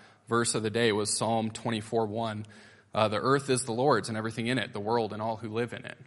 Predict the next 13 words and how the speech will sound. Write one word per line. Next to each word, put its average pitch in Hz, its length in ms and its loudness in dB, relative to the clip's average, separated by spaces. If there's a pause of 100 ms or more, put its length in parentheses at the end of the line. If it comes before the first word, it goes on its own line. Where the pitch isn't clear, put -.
(120)
right? 113 200 -6
He 123 120 -4
doesn't, 113 320 -4 (580)
he 131 80 -4
doesn't 127 240 0
need 120 240 0
anything 110 380 -4
for 101 220 -4
us, - 420 2 (260)
uh, 110 120 -2
f-, - 160 -10 (180)
from 127 300 0
us. 110 400 -6